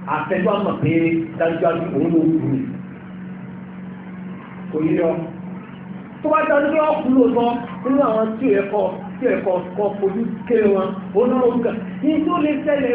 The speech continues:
sí wọn, tó ṣẹlẹ̀ sí wọn yìí, ó lè ṣẹlẹ̀ sáwọn ọmọ tiẹ̀ náà, táwọn kò ní ṣẹlẹ̀ sí ọ. Tá a bá wá mójútó láwùjọ, nítorí ká lọ mójútó yìí o.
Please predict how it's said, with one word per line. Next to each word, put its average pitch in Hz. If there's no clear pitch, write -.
sí 311
wọn, 277
tó 302
ṣẹlẹ̀ 262
sí 285
wọn 254
yìí, 220
ó 269
lè 247
ṣẹlẹ̀ 220
sáwọn 233
ọmọ 208
tiẹ̀ 208
náà, 226
táwọn 254
kò 208
ní 208
ṣẹlẹ̀ 180
sí 185
ọ. 165
Tá 262
a 214
bá 208
wá 208
mójútó 208
láwùjọ, 196
nítorí 226
ká 226
lọ 226
mójútó 214
yìí 185
o. 208